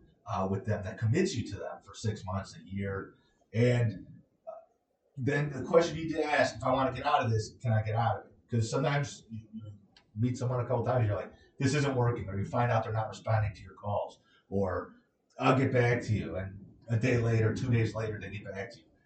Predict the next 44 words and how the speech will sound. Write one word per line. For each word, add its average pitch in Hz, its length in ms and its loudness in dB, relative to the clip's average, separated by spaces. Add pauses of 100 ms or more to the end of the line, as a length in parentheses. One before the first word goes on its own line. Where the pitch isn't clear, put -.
That's 190 180 4
not 202 160 6
acceptable, 120 540 -2
especially 143 400 -4
in 123 60 2
this 104 180 0
market. 101 420 -2 (460)
Um, 95 420 0 (240)
it's, 151 300 -4 (160)
right 156 260 8
now 165 200 6
in 151 80 4
this 143 140 4
market, 185 400 4
it's - 200 0
the, 120 160 0
it's 113 200 -8
the 117 120 0
Ricky - 240 -4
Bobby 104 320 0
thing. - 100 -18 (180)
If - 120 -12
you're 123 80 0
not 120 220 2
first, 120 260 -2
you're 98 100 -10
last. - 380 -4 (260)
You 90 120 -8
gotta 107 220 4
get 107 100 4
out - 180 2
as - 100 -8
quickly 131 320 -2
as 127 120 0
possible, 156 640 4 (280)
and 120 440 2
that, 123 220 -4
that's 127 240 2
all 139 160 6
there 131 140 4
is 110 220 2
to 185 140 0
it. - 120 0
So, - 440 6